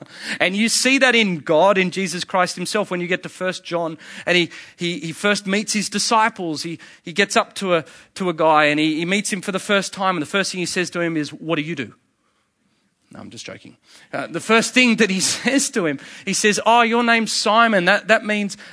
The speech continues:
one who sways around in, in the wind, one who's ambivalent.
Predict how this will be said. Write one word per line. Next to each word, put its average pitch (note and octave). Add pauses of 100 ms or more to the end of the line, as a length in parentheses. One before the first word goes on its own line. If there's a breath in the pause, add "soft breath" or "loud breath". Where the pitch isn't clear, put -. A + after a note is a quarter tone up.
one G3+
who F#3
sways F#3+
around E3+
in, D#3+ (240 loud breath)
in E3
the D3
wind, D3+ (200 loud breath)
one E3+
who's D#3+
ambivalent. C#3+